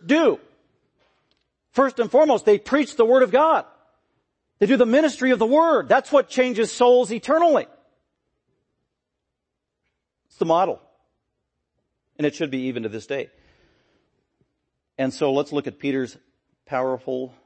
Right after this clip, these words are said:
amazing sermon. It is all about Christ and the life that he provides for sinners like us. Point number one is, I just call it the introduction because it is. This is kind of the intro to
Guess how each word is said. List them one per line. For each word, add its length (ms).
amazing 760
sermon. 320
It 60
is 100
all 160
about 300
Christ 420
and 100
the 60
life 340
that 80
he 140
provides 600
for 220
sinners 500
like 400
us. 200
Point 220
number 160
one 220
is, 160
I 60
just 200
call 140
it 80
the 120
introduction 440
because 300
it 60
is. 260
This 200
is 100
kind 160
of 80
the 100
intro 540
to 320